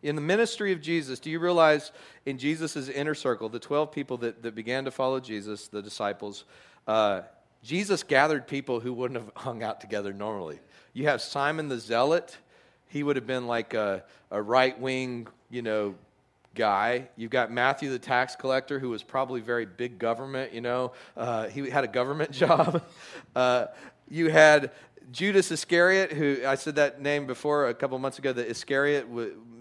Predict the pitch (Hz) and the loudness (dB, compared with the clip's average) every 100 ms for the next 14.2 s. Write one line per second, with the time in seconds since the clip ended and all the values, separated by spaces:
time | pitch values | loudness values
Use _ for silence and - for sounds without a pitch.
0 | 127 123 123 151 139 135 131 117 110 107 | -16 -10 -6 -4 -4 -4 -4 -4 -2 -6
1 | 107 113 113 127 139 151 160 151 - - | -6 -12 -8 -4 -2 -2 -4 -6 -16 -12
2 | - 113 110 110 101 - - - 151 165 | -6 -4 -2 -4 -4 -14 -18 -2 4 4
3 | 147 120 98 131 123 113 - 131 123 117 | 2 -4 -4 -2 0 -2 -6 -8 -6 -6
4 | 127 127 120 117 120 123 113 123 123 127 | -4 -4 -4 -2 -2 -2 -4 -4 -2 0
5 | 127 123 123 107 127 123 - 101 117 113 | 0 -2 -6 -2 0 0 -4 -10 -6 -6
6 | 113 _ - 113 107 92 98 80 123 139 | -8 _ -6 -6 -4 -6 -8 -6 -4 -4
7 | 147 147 139 139 139 143 143 - - 160 | -2 0 4 4 4 -2 -4 -8 -6 -2
8 | 170 190 170 160 143 180 185 165 175 160 | 2 4 8 8 8 4 2 2 6 6
9 | 160 - 165 - 170 170 160 - - 175 | 6 0 -2 0 -2 -2 -4 -8 0 0
10 | - 196 220 285 277 - 240 226 - 226 | 4 6 8 6 2 4 6 4 2 -2
11 | 202 160 156 156 - - _ _ _ _ | 0 2 4 2 -2 -20 _ _ _ _
12 | _ _ _ _ _ 180 170 175 175 - | _ _ _ _ _ -2 -2 -2 -4 -2
13 | 226 220 - 190 - 165 156 151 135 135 | 0 -2 0 -2 2 2 4 2 -2 -2
14 | 127 95 | -2 -4